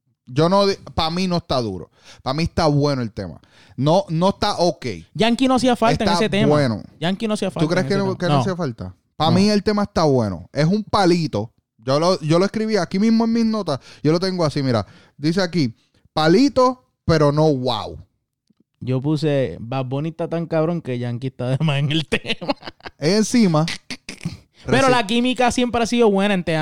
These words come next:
Speaker 2: entre ambos, so, it
Speaker 1: encima,
Speaker 2: works.
Speaker 1: reciclando.
Speaker 2: Sí, exacto, también lo puse. <laughs>
Speaker 1: Fucking recicladera. Escucha, pa' que tú veas cómo son las cosas.
Speaker 2: Ujú.
Speaker 1: Desde que empezamos el podcast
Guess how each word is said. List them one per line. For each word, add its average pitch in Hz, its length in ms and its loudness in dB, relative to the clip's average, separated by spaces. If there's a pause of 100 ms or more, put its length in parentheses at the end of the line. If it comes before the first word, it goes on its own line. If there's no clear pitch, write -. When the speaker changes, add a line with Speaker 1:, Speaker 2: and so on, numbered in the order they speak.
Speaker 2:
entre 151 300 -2
ambos, 131 380 -2
so, 127 80 -4
it 120 60 2
Speaker 1:
encima, 175 420 2
Speaker 2:
works. 202 420 -2
Speaker 1:
reciclando. 120 840 -4
Speaker 2:
Sí, 135 260 -2
exacto, 123 380 -6
también 110 300 -4
lo 120 120 -4
puse. 120 440 -6 (100)
<laughs> - 120 -12
Speaker 1:
Fucking 160 300 0
recicladera. 165 800 0 (420)
Escucha, 190 440 -2 (240)
pa' 160 140 -6
que 170 100 -4
tú 196 180 2
veas 233 160 2
cómo 190 220 -2
son 156 160 -4
las 156 120 -4
cosas. 104 320 -12 (120)
Speaker 2:
Ujú. 147 220 -6
Speaker 1:
Desde 151 340 -2
que 156 100 -6
empezamos 175 720 0
el 208 80 -2
podcast 113 760 -6